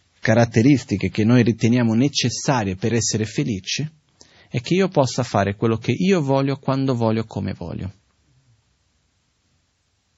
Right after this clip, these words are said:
Magari quello che l'altro vuole che io faccia non è che mi faccia schifo, non è che mi faccia male, però non è quello che io voglio. Non è il mio modo di vivere.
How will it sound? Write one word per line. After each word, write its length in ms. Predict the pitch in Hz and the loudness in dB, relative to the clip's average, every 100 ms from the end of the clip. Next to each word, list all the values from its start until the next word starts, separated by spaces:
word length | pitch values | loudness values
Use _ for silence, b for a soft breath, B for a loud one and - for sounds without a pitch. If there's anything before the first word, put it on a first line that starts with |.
| _ _ _ _ _ _ _ _ | _ _ _ _ _ _ _ _
Magari 280 | 135 180 196 | -4 0 0
quello 200 | 156 180 | 2 2
che 200 | 160 151 | 2 2
l'altro 400 | 139 175 160 160 | 4 4 2 0
vuole 240 | 143 156 151 | 2 2 2
che 120 | 151 | 0
io 100 | 139 | 0
faccia 320 | - 160 156 | -2 -4 -4
non 100 | 160 | -4
è 60 | 190 | -4
che 120 | 117 | -2
mi 100 | 110 | -4
faccia 340 | - 101 - | -4 -8 -8
schifo, 380 | 101 - 110 - | -12 -8 -8 -6
non 100 | 156 | -6
è 40 | |
che 100 | - | -6
mi 60 | 127 | -8
faccia 300 | - 107 123 | -6 -8 -6
male, 220 | 110 107 | -6 -4
però 200 | 110 151 | -4 -4
non 120 | 147 | -4
è 80 | 135 | -4
quello 180 | - 127 | -6 -8
che 140 | 123 | -6
io 180 | 120 110 | -6 -6
voglio. 340 | - - - - _ b b b b b b b b b - | -8 -14 -18 -20 _ b b b b b b b b b -4
Non 160 | 120 | 0
è 40 | 131 | 4
il 100 | 123 | 4
mio 300 | 135 131 117 | 4 4 2
modo 300 | 107 101 98 | 0 0 -2
di 120 | 95 | -2
vivere. 520 | 92 87 92 104 - | -4 -6 -8 -8 -12